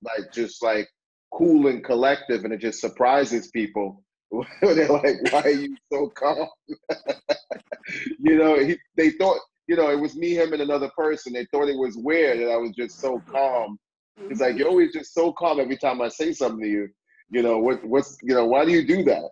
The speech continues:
I'm like, "Listen, I just don't get caught up in, in mess." You know, I'm,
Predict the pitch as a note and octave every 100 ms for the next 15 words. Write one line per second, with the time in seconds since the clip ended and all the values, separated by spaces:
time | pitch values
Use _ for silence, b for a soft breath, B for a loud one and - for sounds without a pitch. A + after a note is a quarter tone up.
0 | - G#2 A#2+ A#2+ C3+ A#2 A2 B2 - B2
1 | A2+ A2 - G#2+ G2+ G2+ G2+ F#2+ - _
2 | - - _ A2 G#2+ G2 A#2 G#2+ - -
3 | - - _ _ - - G2+ A#2 A2 G#2
4 | G#2